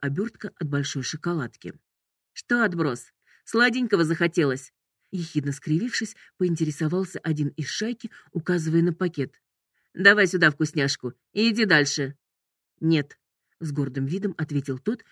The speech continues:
но всё равно сделал шаг назад. «Это не моё», пытался отговориться он. «Мама купить попросила». «Да мне», ответил второй из этих малолетних гопников, причём от его матерных выражений у меня дёрнулся глаз.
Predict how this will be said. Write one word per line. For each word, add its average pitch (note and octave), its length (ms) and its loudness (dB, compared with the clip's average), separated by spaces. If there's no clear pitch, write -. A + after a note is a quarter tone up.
но F3 160 0
всё D#3 220 -4
равно C#3+ 260 0
сделал F3+ 360 -2
шаг - 260 -4
назад. E3 420 -4
«Это G#3+ 240 -2
не A3+ 120 4
моё», G3 380 2
пытался C#3 420 -4
отговориться C#3 540 -4
он. C3+ 180 -8
«Мама A3 300 6
купить G3 340 -4
попросила». E3+ 640 -2
«Да E3+ 160 4
мне», A3+ 360 8
ответил C#3+ 400 -2
второй D3+ 320 0
из D3+ 160 -2
этих C#3+ 220 -4
малолетних D3 500 0
гопников, C3+ 500 -6
причём D3+ 400 -2
от D3+ 140 -8
его D3+ 180 2
матерных C3+ 480 -4
выражений D3 580 -2
у D3 80 -4
меня C#3+ 320 2
дёрнулся C#3+ 540 -4
глаз. B2+ 380 -8